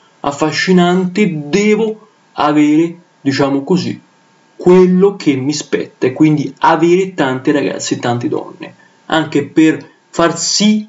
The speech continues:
che eventualmente si parli di me. Un ragionamento questo che trova pieno accoglimento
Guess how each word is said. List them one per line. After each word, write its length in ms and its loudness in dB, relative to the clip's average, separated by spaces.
che 340 4
eventualmente 1300 0
si 320 0
parli 540 -4
di 120 4
me. 220 -4
Un 140 4
ragionamento 680 2
questo 320 2
che 180 -4
trova 380 0
pieno 400 0
accoglimento 1160 0